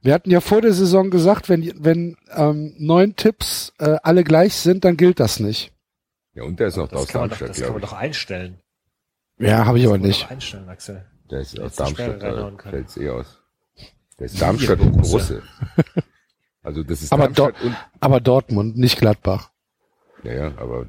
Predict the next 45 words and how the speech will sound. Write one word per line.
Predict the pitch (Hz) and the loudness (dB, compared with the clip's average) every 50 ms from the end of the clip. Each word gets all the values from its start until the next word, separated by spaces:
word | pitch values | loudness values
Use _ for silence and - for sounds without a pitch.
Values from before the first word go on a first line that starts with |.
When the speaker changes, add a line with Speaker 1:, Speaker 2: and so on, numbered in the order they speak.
| - _ | -14 _
Speaker 2:
das | 64 64 - - | -18 -18 -14 -10
reicht | 65 76 - - | -10 -10 -10 -10
ja | 67 58 | -12 -12
mir | 55 58 57 55 - _ _ | -12 -12 -14 -16 -18 _ _
schon. | - 62 62 62 _ _ _ _ _ _ _ _ _ _ _ - - - - - - | -20 -18 -18 -20 _ _ _ _ _ _ _ _ _ _ _ -20 -20 -20 -20 -20 -16
Ich | - - | -8 -6
weiß | - 107 | -6 -4
nicht, | 98 90 80 | -4 -4 -6
ob | 67 - | -6 -4
der, | - - 90 85 - - - - _ | -4 -4 -4 -4 -6 -14 -20 -4 _
der | - 151 147 | 0 0 2
Kuchen | - 208 240 233 233 | 2 2 2 2 2
ist | 208 180 - | 0 0 0
nie | 175 196 202 185 | 0 0 0 2
angekommen. | 165 165 180 180 - 175 147 135 | 2 2 2 4 2 2 2 2
Ich | 123 - | 0 0
weiß, | 87 85 - - | 2 2 2 2
der | 98 87 | 2 2
muss | 82 98 90 | 0 0 0
sich | 87 - 85 - - | -2 -4 -4 0 -2
an | - - 92 92 | -2 -2 0 -2
die | - | -2
D | - 101 90 | -2 0 0
H | 82 | 0
L | 76 71 - - 92 | -2 0 -2 -4 -4
wenden | 87 73 73 67 | -2 -6 -6 -6
hier. | 69 71 67 - - - - - - - - - - - - - - | -8 -10 -12 -12 -12 -12 -10 -8 -4 -4 -4 -2 -4 -4 -6 -6 -2
Speaker 1:
Also | - 156 165 185 | 0 2 2 4
ich | 185 156 | 2 4
Speaker 2:
Ja, | - 175 | 4 4
Speaker 1:
würd | 226 233 - | 4 4 4
Speaker 2:
ja. | 160 | 2
Speaker 1:
sagen, | 165 160 180 190 202 180 151 | 4 4 4 2 2 -2 0
wir | 151 147 165 151 | 2 4 4 6
sind | 139 147 190 220 - | 6 6 4 4 4
ja | 240 165 | 2 2
noch | 139 147 131 | 2 2 0
in | 156 151 | 2 2
der | 139 127 113 | 2 2 2
ersten | 117 135 170 - - - - 135 | 4 2 2 2 -2 -4 -6 -4
Saison, | 113 104 117 107 104 117 127 139 143 | 0 0 0 2 4 4 2 4 4
da | 135 120 | 2 0
können | - - - 139 139 | 0 0 0 0 2
wir | 131 127 | 2 2
mal | 120 117 113 110 117 120 | 2 0 0 0 0 -2